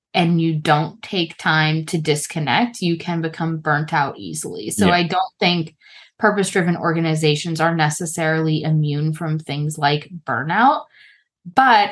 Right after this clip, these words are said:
Speaker 1: I do think they're less likely to fall into a trap of lack of engagement, which to me is more insidious i-, in the quiet quitting conversation.
Speaker 2: Yeah, the, the silent majority is where the problem is, <laughs> I, I think, with this s-, stuff. But I'm,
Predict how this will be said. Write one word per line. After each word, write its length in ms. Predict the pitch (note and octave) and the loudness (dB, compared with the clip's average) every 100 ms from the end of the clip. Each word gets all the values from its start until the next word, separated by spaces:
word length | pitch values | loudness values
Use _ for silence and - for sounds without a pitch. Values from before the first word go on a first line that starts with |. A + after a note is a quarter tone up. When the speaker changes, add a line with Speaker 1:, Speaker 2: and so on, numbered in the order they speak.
| - | 0
Speaker 1:
I 120 | G3 | 0
do 300 | E3+ F#3+ A#3 | 0 2 2
think 280 | A#3 F3+ D#3 | 2 -2 -2
they're 220 | E3+ E3 | -4 0
less 260 | E3 D#3+ - | 2 2 0
likely 320 | E3 D#3+ E3 | -4 -2 -4
to 80 | D#3+ | -2
fall 260 | E3 D3 | 0 0
into 260 | D3+ D3+ E3 | 0 -4 -6
a 60 | D3+ | -6
trap 360 | - C3+ C3+ | 0 0 0
of 140 | D3+ D3+ | -2 2
lack 260 | C#3 C#3+ | 2 2
of 100 | D3+ | -6
engagement, 580 | C#3 C#3 B2+ - D#3 - | -10 -8 -8 -8 -10 -6
which 260 | E3+ E3 - | -4 -4 -2
to 100 | G3+ | 2
me 480 | A3+ D4+ B3 G3 F#3 | 2 4 4 4 2
is 140 | F3+ | 2
more 220 | F3+ F3 | 2 2
insidious 680 | E3 D#3+ F3 D#3+ D3+ D3+ - | 0 -2 -2 0 0 0 -4
i-, 40 | D3+ | -2
in 320 | D3+ - E3 | -2 -2 -4
the 80 | D3+ | -6
quiet 500 | - E3 D#3 - - | -4 -2 -2 -6 -12
quitting 300 | D#3 - - | -14 -12 -14
conversation. 1000 | D#3+ F#3 - - - F3 F3+ F3 A#3+ A#3+ _ _ - | -16 -18 -16 -16 -16 -16 -16 -16 -18 -20 _ _ -4
Speaker 2:
Yeah, 420 | G#2+ A#2 B2 F2 | 2 4 4 2
the, 180 | F2 F#2+ | -2 -2
the 200 | - F#2+ | -2 -2
silent 520 | - B2+ B2+ B2+ G2+ | 0 2 4 2 0
majority 640 | G2 D#2+ G2+ G2 F2+ F2 | -4 2 4 4 0 -4
is 160 | E2+ D#2+ | -6 -2
where 120 | F#2 | -2
the 80 | D#2 | -4
problem 360 | - F2+ E2 E2 | -6 -6 -4 -6
is, 300 | E2+ - - - - | -6 -8 -8 -4 -2
<laughs> 200 | - - | -2 -4
I, 100 | D#2 | -6
I 100 | - F#2 | -4 -4
think, 260 | F2+ D#2+ | -6 -8
with 140 | F2+ E2+ | -8 -6
this 260 | E2+ - - | -8 -10 -16
s-, 160 | - - | -18 -12
stuff. 180 | - D#2+ - | -10 -6 0
But 80 | G2+ | 2
I'm, 240 | C#3 C3+ | 4 0